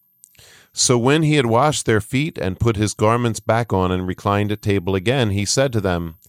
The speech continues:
"Do you realize what I have done for you? You call me teacher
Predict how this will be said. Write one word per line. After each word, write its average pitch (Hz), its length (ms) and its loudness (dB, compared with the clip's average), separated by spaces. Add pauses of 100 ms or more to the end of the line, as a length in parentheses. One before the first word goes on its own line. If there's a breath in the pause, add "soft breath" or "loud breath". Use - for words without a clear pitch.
(720 soft breath)
"Do - 80 -4
you 220 120 2
realize 135 500 4
what 113 100 2
I 113 120 4
have 107 160 -2
done 104 240 0
for 113 140 -6
you? 117 260 -4 (760 soft breath)
You 113 120 2
call 135 240 4
me 131 160 0
teacher 85 640 -6